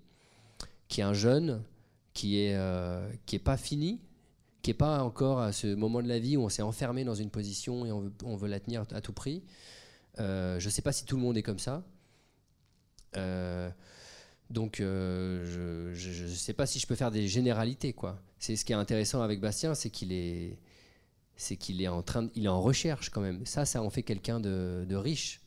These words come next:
et d'intéressant. Même si ses idées sont, pour moi, il a fait les mauvaises rencontres et les mauvais choix. Euh, mais c'est quelqu'un qui est pas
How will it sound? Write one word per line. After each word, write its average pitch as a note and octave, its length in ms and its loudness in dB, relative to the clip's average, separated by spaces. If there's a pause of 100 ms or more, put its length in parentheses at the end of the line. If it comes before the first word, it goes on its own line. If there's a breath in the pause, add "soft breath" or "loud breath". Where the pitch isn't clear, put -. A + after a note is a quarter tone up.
et A2 80 -4
d'intéressant. A2 540 -2 (420 loud breath)
Même G#2+ 100 2
si A2+ 180 -2
ses G#2 320 0
idées A#2+ 400 2
sont, F#2+ 540 -2 (1080 loud breath)
pour G#2+ 140 0
moi, A2+ 140 4
il G#2 100 2
a F#2+ 60 -2
fait G#2+ 120 -2
les G2+ 120 0
mauvaises B2 320 4
rencontres A#2+ 520 0
et G#2+ 40 2
les G2 100 0
mauvais A#2 220 0
choix. C3 420 -4 (600 soft breath)
Euh, F#2 500 -2 (320)
mais A2+ 100 0
c'est A#2+ 140 -2
quelqu'un A#2 320 -2
qui - 100 -6
est G2 60 -2
pas G#2 520 -2